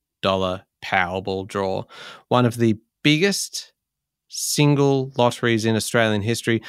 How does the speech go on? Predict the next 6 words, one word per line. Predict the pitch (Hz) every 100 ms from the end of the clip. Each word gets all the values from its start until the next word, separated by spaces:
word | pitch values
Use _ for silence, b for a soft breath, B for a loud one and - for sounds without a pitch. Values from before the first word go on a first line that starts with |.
| B B B _ _ -
How | 269
about | 233
this | 151
stat? | 143 - 101 - - _ _
Almost | 190 196 202 170
half | - - - 208 185 - - -